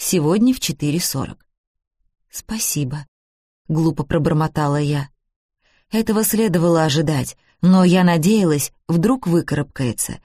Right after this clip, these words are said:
или хотя бы дня три-четыре протянет. Вика наверняка уже знает. Надо звонить, приносить свои соболезнования. Страх, как этого не люблю». Что человеку, потерявшему любимого отца, до моих соболезнований?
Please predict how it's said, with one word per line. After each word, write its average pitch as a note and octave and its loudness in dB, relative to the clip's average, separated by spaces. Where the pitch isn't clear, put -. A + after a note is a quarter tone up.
или F#3 2
хотя F#3 0
бы E3 2
дня E3+ 2
три-четыре F#3+ 0
протянет. B2+ -6
Вика C#4 4
наверняка G3 4
уже E3 0
знает. C#3 -2
Надо E3+ 4
звонить, D#3 2
приносить D3+ -2
свои D3 -2
соболезнования. C#3 -2
Страх, F#3 -2
как D3 -2
этого C#3+ 0
не D3 0
люблю». C#3+ -2
Что - -2
человеку, G3+ 2
потерявшему F3 2
любимого F3 4
отца, G#3 -2
до F#3 4
моих E3+ 0
соболезнований? C#3 -2